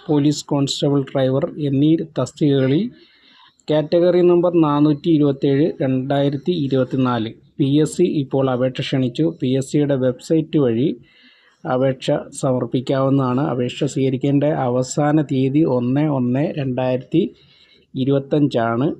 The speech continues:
മുപ്പത്തി മൂവായിരത്തി ഒരുന്നൂറ്, അറുപത്തിയാറായിരത്തി എണ്ണൂറ്, ഏഹ്, ആ രീതിയിലാണ് ശമ്പളം. കൂടുതൽ വിശദമായിട്ടുള്ള വിവരങ്ങൾക്ക്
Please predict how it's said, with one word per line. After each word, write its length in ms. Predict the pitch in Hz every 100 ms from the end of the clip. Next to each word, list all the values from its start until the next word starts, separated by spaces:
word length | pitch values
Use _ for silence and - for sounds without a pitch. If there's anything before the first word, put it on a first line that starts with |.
| _ _ _ _ _
മുപ്പത്തി 520 | 151 139 - 175 175 196
മൂവായിരത്തി 800 | 170 147 147 151 160 156 156 175
ഒരുന്നൂറ്, 520 | 147 131 135 139 143 160 - 156
അറുപത്തിയാറായിരത്തി 1200 | 139 131 139 131 160 151 147 147 147 147 139 - 156 147
എണ്ണൂറ്, 480 | 131 127 127 131 147 226 _ _ _ _
ഏഹ്, 360 | 160 127 123 120 - 175 170
ആ 120 | 160 156
രീതിയിലാണ് 560 | 147 135 135 135 123 131 -
ശമ്പളം. 580 | - 143 120 120 135 185 - _ _ -
കൂടുതൽ 460 | 135 143 151 165 175 - _ _ _ _
വിശദമായിട്ടുള്ള 680 | 131 - 139 139 143 143 147
വിവരങ്ങൾക്ക് 640 | 135 123 123 127 127 -